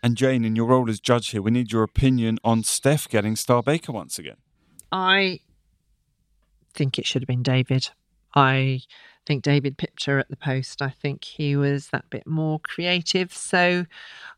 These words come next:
Speaker 2: I, I, I'm sure her flavours were absolutely lovely, but judged on a very high standard this week, I'm not sure that it warranted Star Baker for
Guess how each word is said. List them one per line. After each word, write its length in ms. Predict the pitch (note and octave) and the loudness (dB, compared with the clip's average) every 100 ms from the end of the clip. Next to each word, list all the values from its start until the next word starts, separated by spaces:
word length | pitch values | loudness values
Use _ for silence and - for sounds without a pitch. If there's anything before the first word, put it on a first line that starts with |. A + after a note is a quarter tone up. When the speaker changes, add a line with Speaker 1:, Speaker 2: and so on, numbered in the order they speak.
| _ | _
Speaker 2:
I, 180 | - C3 - - | -12 -12 -14 -20
I, 160 | - - - - - _ _ _ _ _ _ _ - | -18 -16 -16 -20 -20 _ _ _ _ _ _ _ -10
I'm 100 | E3 | -4
sure 220 | - F3 | 0 2
her 100 | D3+ | 2
flavours 440 | - D3 D#3 - | 2 0 0 -2
were 60 | - | -6
absolutely 380 | - - - D3 | -6 -6 -2 0
lovely, 400 | C3 C3+ C#3+ C#3+ | 0 0 -2 -2
but 200 | C#3+ - | -2 -2
judged 440 | - D#3 - - - - - _ _ | 0 0 0 -12 -16 -20 -20 _ _
on 180 | E3 D#3 | 0 0
a 40 | C3+ | 2
very 320 | F3+ D3 D3 | 2 2 0
high 220 | C#3+ C3+ | 0 -4
standard 500 | - C#3 B2+ D3+ D#3+ | -4 -10 -10 -12 -18
this 180 | A2+ - | -20 -18
week, 200 | - - - | -16 -16 -8
I'm 320 | B2 C3+ C3+ | -4 0 4
not 480 | C3+ C3 - - - - | 4 2 -4 -10 -10 -8
sure 520 | - - F#2 - - _ _ _ | -10 -4 -4 -6 -12 _ _ _
that 420 | G2+ F#2 - - - | -4 -4 -8 -16 -8
it 160 | C#3 - | -8 -6
warranted 540 | D3 A#2 A2+ B2+ G2 - | -10 -8 -10 -12 -16 -18
Star 300 | - A2+ A2+ | -10 -8 -6
Baker 380 | B2+ - - | -8 -8 -12
for 440 | A#2+ - D3+ C#3 | -14 -12 -8 -6